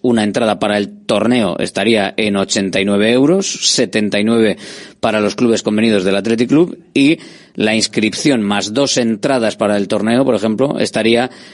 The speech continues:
en noventa y nueve euros, ochenta y nueve para los jugadores convenidos de, para los clubes convenidos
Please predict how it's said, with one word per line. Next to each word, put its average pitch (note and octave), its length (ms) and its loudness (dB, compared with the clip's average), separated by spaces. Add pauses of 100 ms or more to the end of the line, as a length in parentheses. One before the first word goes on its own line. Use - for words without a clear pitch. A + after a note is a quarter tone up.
(140)
en B2+ 260 2
noventa A2+ 540 2
y A2 60 2
nueve A#2+ 320 4
euros, B2+ 500 2
ochenta B2 540 0
y - 20 0
nueve A#2 320 2
para A#2 460 0
los G#2 320 0
jugadores G#2+ 380 0
convenidos G#2+ 500 0 (500)
de, F#2+ 840 0
para G2 180 0
los F#2 300 -2
clubes C3+ 320 0
convenidos G2+ 500 0